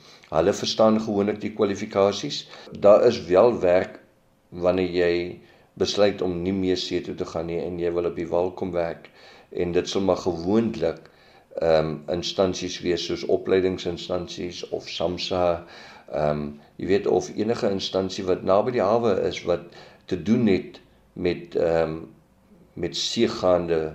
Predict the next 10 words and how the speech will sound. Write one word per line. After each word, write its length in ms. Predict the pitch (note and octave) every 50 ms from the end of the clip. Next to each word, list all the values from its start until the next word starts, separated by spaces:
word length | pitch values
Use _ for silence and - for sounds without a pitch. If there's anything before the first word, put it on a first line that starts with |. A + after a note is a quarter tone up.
| -
werk. 520 | - - - E2+ E2+ E2+ D#2+ D#2 - - - - - - - -
Enige 360 | - A#2 A2 - - - -
persoon 420 | - B2 A2+ - - A2 G#2+ G2+ G2
moet 200 | G2 G2 G2+ -
maar 420 | G2+ G2 F#2 F#2 F2+ E2+ E2 F2 - - -
jou 440 | - F2 F#2 F#2 F#2 F2 E2+ F2+ - - F#2+ F#2 F#2+
loopbaan 600 | F2 F#2 G2 G2 F#2+ G#2 G2+ F#2+ F2 E2+ E2 E2+ - - _ _ _ _
beplan 500 | - F2+ D#2+ - - G2+ A2 B2+ C3+ A#2+
vorentoe. 580 | G#2+ A2 - G#2 F#2+ F2+ F#2 E2 - - F2 F2 F#2+ - - _ - - - _ _ _ _ _ _ _ _ _ _ _ _ -
My 160 | F2+ F2